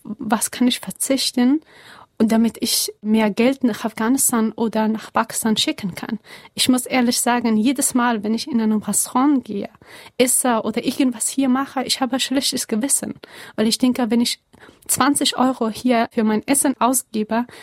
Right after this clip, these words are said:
kann ich für eine Familie dorthin schicken. Und diese Familie kann mit diesem Geld vielleicht eine Woche oder sogar einen Monat leben.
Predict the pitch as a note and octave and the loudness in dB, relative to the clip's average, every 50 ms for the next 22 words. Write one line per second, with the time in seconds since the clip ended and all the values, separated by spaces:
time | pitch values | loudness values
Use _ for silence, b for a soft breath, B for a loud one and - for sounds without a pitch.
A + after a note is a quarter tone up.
0 | B B B - - A3+ A3 A3+ A#3 - - - - - G#3 G#3 G#3 G#3 G#3+ - | B B B -6 0 2 2 2 2 2 -2 -2 0 0 2 2 2 0 0 0
1 | A3 G#3 G#3 A3+ B3+ B3+ C4+ B3+ A#3+ A#3 A3+ - A3 A3 A3 _ - - - A#3+ | 0 2 4 4 4 4 2 2 0 0 0 -2 -2 -2 -2 _ -10 -6 -2 0
2 | A3+ G#3+ - - C4+ B3+ - - C#4 C#4 C#4 C#4 C#4 B B B B B A3 G#3+ | 0 2 0 0 -2 -2 0 2 2 2 2 2 0 B B B B B 2 2
3 | A3 G3 A3 G#3 A3+ G#3 - A3 G#3+ A#3 B3 A#3 B3 B3 - - A#3 A#3 A#3 A3+ | 2 2 2 0 0 0 0 0 2 2 2 2 2 0 0 0 0 2 4 4
4 | A3+ G#3+ - - B3 C4+ - C4+ A#3+ G#3+ - A3 A3 G#3+ - - - G#3+ G#3+ A3 | 2 0 0 0 0 0 2 0 0 -2 -2 -2 -4 -4 -6 -6 -4 -2 -2 -2
5 | G#3+ - - - A#3+ A#3+ A3+ G#3+ - A#3 A#3 - - A3+ - A3 G#3+ A3 G#3 F#3+ | -2 -4 -4 -2 0 0 0 0 0 -2 -2 -2 -4 -4 -4 -2 -2 -2 -2 0
6 | G#3+ G#3 G3+ G#3+ - A3 A3 A3 A3+ A#3 B3 B3 A#3 A3 G#3+ - G3+ G#3 A#3 D4+ | -2 0 0 0 2 2 2 2 4 4 4 2 2 0 -2 -2 0 0 2 2
7 | C#4+ - G3 F#3+ - | 0 -2 -6 -8 -10